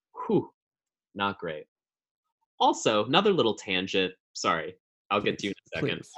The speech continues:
Speaker 1: Um,
Speaker 2: <laughs> Thanks, Dad.
Speaker 1: what, <laughs> when they made Tron, which was a, a Disney film,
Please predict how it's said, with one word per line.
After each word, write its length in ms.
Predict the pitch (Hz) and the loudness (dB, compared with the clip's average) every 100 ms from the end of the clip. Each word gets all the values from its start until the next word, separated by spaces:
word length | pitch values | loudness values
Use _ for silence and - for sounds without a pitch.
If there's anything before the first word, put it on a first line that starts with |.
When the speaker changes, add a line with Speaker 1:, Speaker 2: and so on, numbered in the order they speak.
| 107 | -6
Speaker 1:
Um, 280 | 104 101 | -4 -4
Speaker 2:
<laughs> 380 | 101 - - _ | -6 -8 -14 _
Thanks, 220 | 117 113 | -8 -8
Dad. 240 | - 107 123 - _ _ - | -6 -6 -6 -14 _ _ 0
Speaker 1:
what, 220 | 151 - - - | 0 0 -6 -14
<laughs> 220 | - _ - | -18 _ -2
when 140 | 165 | 2
they 120 | 208 | 4
made 200 | 240 220 - | 4 2 0
Tron, 640 | - 170 156 101 92 92 - _ _ _ _ | -2 2 4 2 0 -6 -14 _ _ _ _
which 180 | 120 120 | -2 2
was 180 | 135 127 | 4 4
a, 120 | 123 - - | 2 -2 -2
a 80 | |
Disney 320 | 139 151 120 101 | 4 4 4 -2
film, 400 | - 82 80 | -4 -6 -6